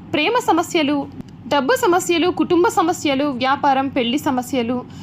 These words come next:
నమ్మిన స్త్రీ లేదా పురుషులు రావడానికి పూజలు చేయబడును. ఆరోగ్యం, మనశ్శాంతి సమస్యలు కూడా చూడబడును. ఇంకా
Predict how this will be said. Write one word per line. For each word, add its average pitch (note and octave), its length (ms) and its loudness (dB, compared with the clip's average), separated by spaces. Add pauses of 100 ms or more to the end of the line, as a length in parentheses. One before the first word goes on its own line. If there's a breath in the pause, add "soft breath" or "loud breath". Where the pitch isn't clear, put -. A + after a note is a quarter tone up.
(160 loud breath)
నమ్మిన D4 300 2
స్త్రీ D4+ 380 0
లేదా D4 320 2
పురుషులు D4 440 2
రావడానికి C4 580 0
పూజలు A#3 320 -2
చేయబడును. A#3+ 640 0 (420 loud breath)
ఆరోగ్యం, F#4 520 2
మనశ్శాంతి D#4+ 540 0
సమస్యలు C4 460 0
కూడా B3 220 0
చూడబడును. G#3 680 -2 (260 loud breath)
ఇంకా D#4+ 380 2